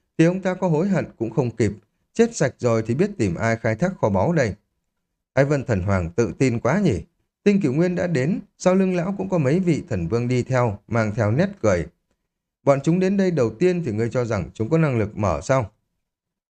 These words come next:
"Hừ, không phiền ngươi phải bận tâm." Thái Vân Thần Hoàng hừ lạnh một tiếng mà nói, "Ngươi vẫn nên quan tâm đến người của mình một chút đi,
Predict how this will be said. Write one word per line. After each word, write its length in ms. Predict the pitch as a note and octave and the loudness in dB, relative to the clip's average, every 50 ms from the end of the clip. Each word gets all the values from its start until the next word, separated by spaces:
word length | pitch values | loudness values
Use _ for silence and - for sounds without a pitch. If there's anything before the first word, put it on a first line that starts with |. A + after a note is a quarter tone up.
| _ _ _ _ - | _ _ _ _ -4
"Hừ, 140 | A#2 F2+ - - _ _ _ _ _ _ _ _ | -4 -4 -4 -6 _ _ _ _ _ _ _ _
không 200 | - F#3 F3+ E3+ | 0 0 0 2
phiền 280 | E3+ C#3+ A2+ F2+ E2+ | 0 0 0 0 0
ngươi 140 | F#2+ A2+ A2+ | 0 -2 -2
phải 140 | G2+ G2+ E2 | -2 -2 -2
bận 180 | E2+ G#2 G2+ G2+ - | -2 -2 -2 -2 -2
tâm." 180 | - C3 B2+ G#2+ G2+ - _ _ _ - | -2 0 0 -2 -6 -10 _ _ _ 0
Thái 80 | F3+ | 0
Vân 220 | F#3+ F#3+ G3+ F#3+ F3+ | 2 2 0 0 0
Thần 160 | D#3+ B2 A2+ | -2 -4 -2
Hoàng 260 | A#2 A2+ G#2+ G#2 F#2+ | -2 -2 -2 -2 0
hừ 200 | G2+ G#2+ G2+ G2 | 0 0 2 2
lạnh 260 | G2 G#2 G#2+ - - | 2 2 0 -2 -4
một 140 | F2 - - | -8 -6 -4
tiếng 180 | F#2+ G#2+ D3+ D#3+ | -2 0 0 0
mà 80 | A2+ | 0
nói, 320 | D2+ D#2 E2 G2+ D#3 G3+ G3 G3+ - - _ _ _ _ _ | 0 0 0 0 0 0 -2 -4 -8 -16 _ _ _ _ _
"Ngươi 160 | F3+ F3+ E3+ | 2 2 2
vẫn 180 | E3+ F3+ G3 | 2 2 2
nên 220 | G3 F#3+ F3+ F3 E3+ | 2 2 0 0 0
quan 200 | F3 E3 E3 E3 | 0 0 0 2
tâm 180 | E3 E3 D#3+ | 0 0 0
đến 160 | D3 D3+ F#3 G3 | 0 0 0 2
người 140 | D#3+ A2 | 0 0
của 120 | G2 - F#2 | 0 -2 -2
mình 240 | F#2 F#2 F2+ E2+ - | -2 -2 0 0 -2
một 80 | - E3+ | -2 0
chút 200 | - F#3 G3 G3+ | 0 0 -2 0
đi, 220 | - A#2+ A#2 G2+ | 0 -2 -2 -2